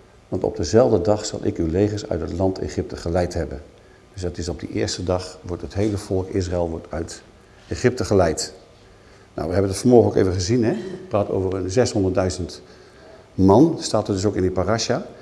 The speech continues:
Maar de zeshonderdduizend waren dus geoefende strijders. Als je even goed naleest, dan zie je dus dat het zijn dus de mannen van twintig tot vijfenvijftig. Dat is de, die worden dus geteld, staat in de, in die verordening.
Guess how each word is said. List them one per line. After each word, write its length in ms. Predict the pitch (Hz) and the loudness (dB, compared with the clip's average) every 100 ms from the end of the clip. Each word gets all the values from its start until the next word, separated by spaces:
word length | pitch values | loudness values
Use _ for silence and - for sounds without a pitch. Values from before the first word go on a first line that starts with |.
| - - - | -20 -20 -6
Maar 100 | 110 | -2
de 60 | 110 | 2
zeshonderdduizend 720 | - 127 113 107 123 120 107 | 4 4 2 4 6 4 4
waren 180 | 110 107 | 2 2
dus 120 | 104 | -2
geoefende 380 | - 139 - 101 | 0 -2 0 -4
strijders. 640 | - 110 85 - - - - - - - - - - - - - - | 0 2 2 -2 -8 -10 -14 -20 -20 -20 -20 -20 -20 -20 -20 -20 -8
Als 120 | 87 | -4
je 80 | - | -2
even 120 | 87 | -2
goed 360 | - 127 92 - - - | 2 2 2 -8 -16 -6
naleest, 540 | 101 113 117 95 107 - | 2 4 6 4 2 -2
dan 100 | 92 | 2
zie 120 | 113 | 2
je 60 | |
dus 160 | 107 101 | 2 0
dat 140 | - | -2
het 100 | - | -2
zijn 160 | - 98 | 0 2
dus 160 | 95 - | 2 0
de 80 | |
mannen 360 | 92 107 123 - | 2 4 2 0
van 280 | - 107 92 | -4 -4 -4
twintig 540 | - 120 110 120 - - | 4 4 4 -4 -10 -12
tot 180 | 101 - | -10 0
vijfenvijftig. 880 | 107 90 95 104 90 - - - - - - | 2 2 2 2 2 -2 -10 -14 -18 -18 -6
Dat 140 | 98 | -4
is 160 | - - | -4 -4
de, 220 | 107 - | -4 2
die 120 | 104 | 2
worden 200 | 101 98 | 4 2
dus 140 | 95 | -2
geteld, 580 | - 95 117 80 - - | -6 0 2 2 -2 -8
staat 280 | - 98 87 | -6 -4 -4
in 140 | 82 82 | -4 -4
de, 140 | 82 - - - - - - - - - - - - - - - | -6 -10 -14 -20 -20 -20 -20 -20 -20 -20 -20 -20 -20 -20 -12 -4
in 100 | 92 | -2
die 100 | 92 | 2
verordening. 500 | 104 104 82 98 | 4 4 4 0